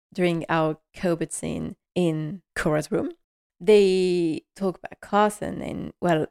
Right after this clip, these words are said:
Robert says, "Well, it's not a heart attack." And Cora says, "He's working much too hard." And what I like is that Robert and Cora, they're like, "He got to let the maid serve in the dining room." And they both agrees. And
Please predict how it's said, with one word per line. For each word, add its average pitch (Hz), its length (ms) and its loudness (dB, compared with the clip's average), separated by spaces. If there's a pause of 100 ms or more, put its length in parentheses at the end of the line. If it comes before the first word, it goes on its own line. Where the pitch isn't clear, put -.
(200)
Robert 180 280 4
says, 170 100 -4
"Well, 165 80 4
it's 170 120 -4
not 180 220 4
a 165 40 -4
heart 185 260 -2
attack." 151 300 -6 (200)
And 196 140 2
Cora 269 240 4
says, - 320 -6
"He's 254 180 2
working 202 600 0
much 226 400 2
too 190 220 2
hard." 254 460 0 (380)
And 226 240 4 (100)
what 277 160 2
I 269 60 2
like 277 160 4
is 240 80 -2
that 220 380 2
Robert 196 600 0 (140)
and 220 280 0
Cora, 262 320 -2 (220)
they're 220 140 2
like, 202 240 2 (120)
"He - 180 -14
got 285 320 4
to 240 100 0
let 190 200 2
the 190 80 4
maid 190 400 0
serve 190 360 2
in 185 160 2
the 170 60 -4
dining 226 320 2
room." 156 140 -2
And 185 160 2
they 202 40 6
both 220 380 4
agrees. 180 520 -2 (100)
And 165 220 -2